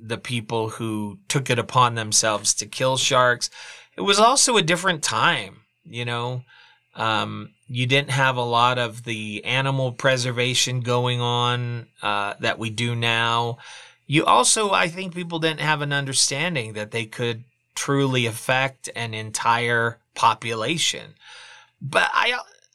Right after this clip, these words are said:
I, I gotta say, you know, and I'm just, I'm just reasoning this out in my head, so forgive me if it's just train of thought here. Um, sharks are man killers.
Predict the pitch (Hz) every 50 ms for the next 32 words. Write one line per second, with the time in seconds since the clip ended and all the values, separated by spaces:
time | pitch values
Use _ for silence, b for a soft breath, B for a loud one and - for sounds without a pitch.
0 | _ - - 220 220 - - 196 214 208 254 262 339 330 - - - - 226 208
1 | 208 196 165 143 127 117 110 - _ _ _ - 160 175 180 175 170 160 160 160
2 | 160 160 165 165 165 165 196 190 - - - - - _ - 147 151 156 156 147
3 | 190 175 - - 156 180 196 196 196 170 160 175 165 156 147 143 139 139 135 127
4 | - 147 139 135 135 127 123 120 113 113 117 113 113 131 127 110 107 107 - 123
5 | 117 - - 127 123 120 131 139 131 120 123 123 117 113 110 107 104 107 - 117
6 | 113 104 - - - - 131 120 120 113 - - - - B B B B B B
7 | B B B B B B - - - 175 170 165 165 151 139 131 120 107 - -
8 | - 135 131 131 131 131 - - - - - 117 110 104 101 95 92 95 92 -
9 | b b b b b b b b - 127 131 131 127 123 123 123 127 127 - -
10 | - - 185 180 196 214 202 - - - 160 151 147 160 170 175 165 147 143 139
11 | 139 147 147 147 123 - 135 135 131 127 123 127 143 156 147 - - - b